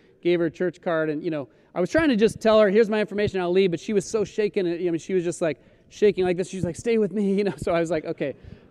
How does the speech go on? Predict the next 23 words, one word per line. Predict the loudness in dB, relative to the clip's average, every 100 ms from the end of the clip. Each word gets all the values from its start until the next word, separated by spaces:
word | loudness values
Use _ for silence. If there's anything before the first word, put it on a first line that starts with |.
| -12
So | -4 -4
I |
stayed | 0 2 4
with | 4 4
her | 4 2 0
until | -2 -2 -2
the | -4 -10 _
cops | -8 -8 -8
came | -8 -6
and | -6
everything. | -8 -8 -4
But | -4
I |
told | -2 -2
her, | -2
"I'm | 0
a |
witness. | 0 0 0 -2
I |
saw | -2 -2 -2
everything | 0 0 -2 -4
that | -4
happened. | -8 -12 -16